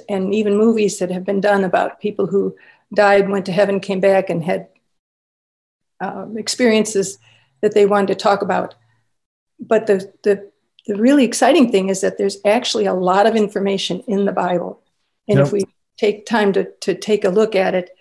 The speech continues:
Speaker 1: um, it's a stronger assurance. And let me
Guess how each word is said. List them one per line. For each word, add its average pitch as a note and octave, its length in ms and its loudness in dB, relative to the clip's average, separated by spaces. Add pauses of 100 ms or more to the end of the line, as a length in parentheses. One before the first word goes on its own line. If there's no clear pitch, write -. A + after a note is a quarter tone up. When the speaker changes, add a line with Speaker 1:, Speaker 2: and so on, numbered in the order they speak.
(460)
Speaker 1:
um, G2+ 520 -8 (140)
it's G3 240 2
a F#3+ 60 -2
stronger G3+ 720 0 (3000)
assurance. F#3 800 -2 (1120)
And G#3+ 160 0
let A3 120 4
me G3+ 260 2